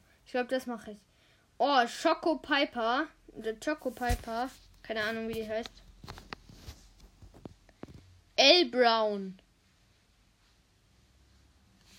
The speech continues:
Piper spiele ich generell nicht so oft. Aber, wartet mal. Ich muss ausrechnen. Vielleicht kann ich mir den nämlich noch einen gönnen. Sechzig.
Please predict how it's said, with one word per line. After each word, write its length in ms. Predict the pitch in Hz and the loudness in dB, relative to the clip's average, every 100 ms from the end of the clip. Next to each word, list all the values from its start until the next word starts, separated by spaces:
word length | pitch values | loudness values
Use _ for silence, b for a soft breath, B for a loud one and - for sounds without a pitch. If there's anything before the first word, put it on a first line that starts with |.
| - | -4
Piper 300 | 240 247 247 | 0 2 0
spiele 260 | 233 285 262 | 0 -2 -2
ich 80 | - | 0
generell 420 | 254 247 262 285 | 0 2 4 4
nicht 140 | 294 | 2
so 80 | - | 0
oft. 480 | 262 320 370 - - - - _ - - - - _ _ _ - - | 2 2 0 -12 -20 -20 -20 _ -12 -12 -20 -20 _ _ _ -20 -6
Aber, 760 | 233 262 269 269 277 269 262 - - - - _ _ _ _ _ - | 2 2 2 0 0 0 -2 -8 -14 -20 -20 _ _ _ _ _ -10
wartet 460 | 247 240 - - | -4 -4 -6 -14
mal. 320 | 233 233 226 220 b b b _ | -6 -4 -4 -6 b b b _
Ich 80 | - | -12
muss 160 | 262 262 | -8 -2
ausrechnen. 520 | 277 294 254 233 233 | -2 -2 -4 -6 -8
Vielleicht 380 | - 240 262 - | -8 -4 -4 -2
kann 140 | 277 | -6
ich 80 | 262 | -4
mir 140 | 247 | -4
den 260 | 247 240 233 | -6 -6 -6
nämlich 240 | 240 233 | -6 -8
noch 160 | 214 247 | -8 -8
einen 160 | 220 208 | -8 -8
gönnen. 240 | 202 - b b b b b - | -10 -12 b b b b b -12
Sechzig. 840 | 220 254 311 - - - - 339 | -2 0 -2 -8 -20 -20 -8 -8